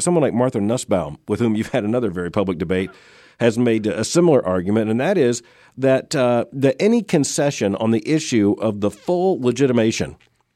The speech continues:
uh, the full normalization of sexual minorities is, is to set the culture on, uh,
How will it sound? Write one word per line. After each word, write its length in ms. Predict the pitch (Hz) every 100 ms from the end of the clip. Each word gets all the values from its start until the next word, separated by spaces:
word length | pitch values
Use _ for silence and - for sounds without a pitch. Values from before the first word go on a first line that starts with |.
| _ _ -
uh, 120 | 110
the 100 | 113
full 240 | - 170
normalization 840 | 170 143 131 117 110 117 - 87 85
of 180 | 101 98
sexual 340 | 139 - 120
minorities 880 | 107 98 101 117 113 107 85 85 - -
is, 340 | 113 104 -
is 220 | 110 107
to 160 | - 107
set 380 | - - 147 -
the 180 | 110 110
culture 520 | - 139 127 101 92
on, 340 | 101 104 104
uh, 460 | 101 98 101 107 101